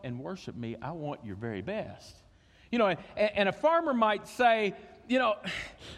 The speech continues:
"Yeah, I know God wants my best, but I had this one animal that got, kinda got stuck in the fence, and he's lame, and, and I believe it'd be just as good for God to accept that."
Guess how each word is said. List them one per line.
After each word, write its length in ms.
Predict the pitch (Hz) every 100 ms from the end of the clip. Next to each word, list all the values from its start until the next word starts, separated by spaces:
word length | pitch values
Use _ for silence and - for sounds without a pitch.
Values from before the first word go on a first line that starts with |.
| -
"Yeah, 220 | 294 302
I 80 | 254
know 200 | 262 302
God 240 | 302 269
wants 220 | 262 262
my 100 | 233
best, 400 | 190 285 302 233
but 120 | 220 196
I 40 |
had 220 | 254 285
this 180 | 269 -
one 220 | 269 294
animal 380 | 254 285 269 247
that 80 | 208
got, 320 | 233 262 -
kinda 180 | 277 277
got 220 | 269 -
stuck 320 | - 277 277
in 80 | 208
the 60 | 175
fence, 520 | 294 285 269 - -
and 100 | 185
he's 160 | 190
lame, 540 | 208 254 302 294 277 240
and, 160 | 202 - - -
and 160 | 214 220
I 80 | 269
believe 340 | 294 330 320
it'd 160 | 285 247
be 140 | 269
just 260 | 220 269 269
as 120 | 220
good 360 | 214 330 320 226
for 100 | 208
God 380 | 285 302 285
to 80 | 226
accept 460 | 214 - 311 240 220
that." 500 | 277 320 277 240